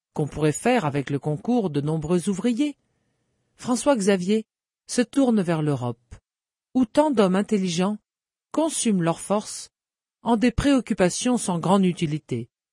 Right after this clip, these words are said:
Bien des fois, », écrit-il, « il me vient à la pensée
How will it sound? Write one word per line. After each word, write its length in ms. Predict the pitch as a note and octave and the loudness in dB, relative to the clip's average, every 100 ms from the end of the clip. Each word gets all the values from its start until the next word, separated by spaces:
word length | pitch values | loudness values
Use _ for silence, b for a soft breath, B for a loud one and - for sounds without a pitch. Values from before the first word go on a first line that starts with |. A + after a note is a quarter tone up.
| _ _ _ _ _ _ _ _ _ _ _ - | _ _ _ _ _ _ _ _ _ _ _ 2
Bien 200 | G#3+ C4 | 4 6
des 140 | B3+ | 4
fois, », 340 | - - E4+ | 0 0 2
écrit-il, « 640 | A#3+ - D#3+ - A3+ B3 A#3+ - _ _ _ _ - | 2 0 -4 -2 -2 0 -4 -8 _ _ _ _ 4
il 120 | A#3+ | 6
me 140 | B3 | 6
vient 280 | A3+ A3+ E4 - | 2 2 0 2
à 80 | |
la 120 | G#3+ F#3 | 2 2
pensée 520 | E3+ E3 - D4 | -2 -2 -2 -4